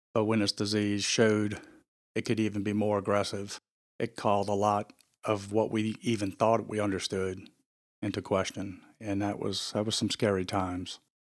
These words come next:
On the upside, on the tenth, as we moved back to N S S U, and they just started immediately getting meds going, and I'll talk about that in just a moment.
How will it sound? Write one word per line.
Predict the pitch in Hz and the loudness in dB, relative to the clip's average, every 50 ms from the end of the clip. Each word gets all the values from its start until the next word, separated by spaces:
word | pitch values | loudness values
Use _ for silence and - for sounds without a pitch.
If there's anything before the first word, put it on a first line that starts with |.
| _ _ _ _ - | _ _ _ _ -4
On | 127 120 | -2 0
the | 120 113 113 | 0 2 2
upside, | 147 180 - - - 123 98 98 95 95 104 117 - _ _ _ _ _ _ - | 2 2 0 0 0 0 0 0 -2 -6 -8 -12 -14 _ _ _ _ _ _ -6
on | 110 107 | -4 -4
the | 107 | -4
tenth, | 104 - - 139 131 117 - | -4 -2 0 0 0 0 0
as | 123 117 110 | -2 -2 -2
we | 120 113 | 0 0
moved | 110 117 120 120 110 | 2 2 2 2 2
back | 110 120 117 117 107 | 0 0 -2 -2 -4
to | - - | -4 -4
N | 110 107 | -2 -2
S | 113 107 - | -2 -2 0
S | 117 104 - - | 0 -2 -2 -2
U, | - 110 107 110 110 107 101 | -4 -2 -2 -2 -2 -2 -4
and | 98 98 98 95 92 - - 165 170 | -4 -6 -6 -8 -10 -12 -16 -16 -8
they | - 107 110 | -4 -2 0
just | 113 120 113 - | 0 0 0 0
started | - - 120 110 107 104 101 | 0 2 2 2 2 2 0
immediately | 104 101 101 101 107 107 101 101 101 104 104 107 104 101 101 101 - _ _ _ _ _ _ _ _ _ _ _ _ _ _ _ _ _ _ _ _ _ _ _ _ | -2 -4 -4 -4 -4 -4 -4 -6 -6 -6 -6 -6 -6 -6 -8 -10 -12 _ _ _ _ _ _ _ _ _ _ _ _ _ _ _ _ _ _ _ _ _ _ _ _
getting | - 120 110 110 110 | -4 -4 -4 -2 -4
meds | 101 101 107 107 101 98 - - | -2 0 0 0 0 -2 -4 -4
going, | - 107 104 104 104 104 | -2 -2 -2 -2 -2 -4
and | 104 104 | -4 -2
I'll | 104 104 | -2 -4
talk | 104 - - 104 101 - | -4 -4 -4 -6 -6 -4
about | - 107 101 98 | -4 -4 -4 -2
that | 110 104 98 | -4 -4 -4
in | - | -6
just | 101 104 95 - | -6 -8 -8 -6
a | - | -6
moment. | 101 101 101 101 95 95 95 95 | -4 -4 -4 -4 -4 -6 -10 -12